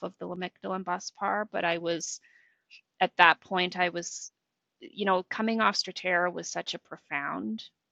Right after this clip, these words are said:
experience. Um, one of the things I described was it was like I'd been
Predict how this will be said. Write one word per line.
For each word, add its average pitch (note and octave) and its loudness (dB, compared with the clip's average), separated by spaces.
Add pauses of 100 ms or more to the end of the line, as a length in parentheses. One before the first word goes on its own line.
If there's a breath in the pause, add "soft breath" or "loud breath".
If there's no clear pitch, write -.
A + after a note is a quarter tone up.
(140)
experience. F3+ -6 (140)
Um, E3 -4 (680)
one G3 2
of F#3+ 0
the F#3 0
things F3+ -4
I E3+ -2
described D#3 -4
was E3+ -10
it E3 -6
was E3+ -12
like E3 -8
I'd E3+ -6
been E3+ -6